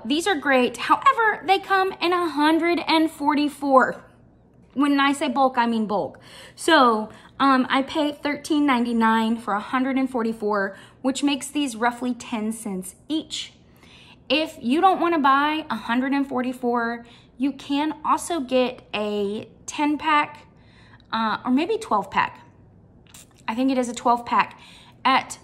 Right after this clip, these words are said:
Dollar Tree for a dollar twenty-five, and they have different shapes, like, some of them look like flowers, some of them are stars, and some of them are hearts. They typically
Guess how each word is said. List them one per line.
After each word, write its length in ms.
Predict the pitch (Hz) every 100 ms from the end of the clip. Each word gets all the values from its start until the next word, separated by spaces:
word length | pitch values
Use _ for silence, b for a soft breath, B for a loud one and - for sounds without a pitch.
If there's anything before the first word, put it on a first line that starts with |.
| -
Dollar 280 | 254 240 233
Tree 280 | - 254 247
for 140 | 240
a 100 | -
dollar 360 | 208 233 262 294
twenty-five, 720 | - 269 262 262 240 240 240
and 160 | - 247
they 140 | 226
have 260 | 226 233 226
different 340 | 262 269 262
shapes, 460 | - 254 233 226 -
like, 220 | 196 -
some 180 | - 214
of 80 | -
them 160 | 226
look 100 | 202
like 200 | - -
flowers, 640 | - - 381 370 359 349 339 B B B -
some 180 | 277
of 80 | 254
them 120 | 233
are 100 | 226
stars, 440 | 220 - 302 294 269
and 140 | 269
some 160 | - 226
of 100 | 202
them 140 | 202
are 60 | 190
hearts. 440 | - 277 262 - B B B -
They 120 | 254
typically 520 | 247 269 320 320 349